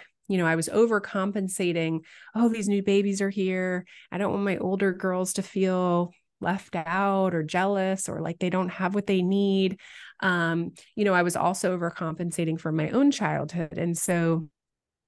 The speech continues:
my feelings weren't ever really, you know, validated or noticed. And I tended to have,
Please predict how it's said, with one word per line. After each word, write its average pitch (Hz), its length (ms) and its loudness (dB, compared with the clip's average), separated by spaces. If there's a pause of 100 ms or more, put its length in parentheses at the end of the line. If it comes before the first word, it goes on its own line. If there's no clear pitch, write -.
(180)
my 190 180 0 (280)
feelings 175 220 -4
weren't 165 200 -8
ever 175 160 -4
really, 160 380 0 (580)
you 202 140 0
know, 165 140 2
validated 196 800 2
or 170 100 2
noticed. 185 640 0
And 165 100 -4
I 160 120 -4
tended 165 380 -4
to 190 100 -6
have, 170 320 -2